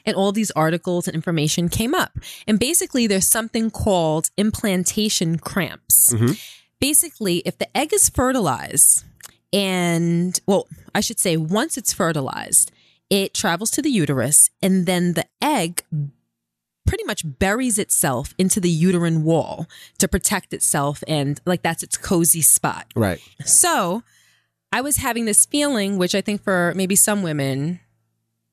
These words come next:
Speaker 1: is conveyed as cramps. For me, it's not a cramp. It's just a feeling. And I was feeling that.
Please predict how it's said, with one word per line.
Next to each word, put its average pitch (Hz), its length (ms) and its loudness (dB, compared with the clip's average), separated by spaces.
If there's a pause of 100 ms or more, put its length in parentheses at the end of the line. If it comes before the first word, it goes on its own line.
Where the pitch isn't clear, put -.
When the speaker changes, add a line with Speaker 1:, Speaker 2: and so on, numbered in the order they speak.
(1200)
Speaker 1:
is 196 120 2
conveyed 170 340 0
as 147 120 0
cramps. 165 400 -2
For 202 100 -2
me, 185 380 0
it's - 160 0
not 151 140 0
a 160 40 -2
cramp. 156 300 -4
It's - 100 -2
just 170 200 0
a 156 40 -2
feeling. 165 320 0
And 196 80 -2
I 226 60 -2
was 240 180 0
feeling 240 360 0
that. 92 240 -8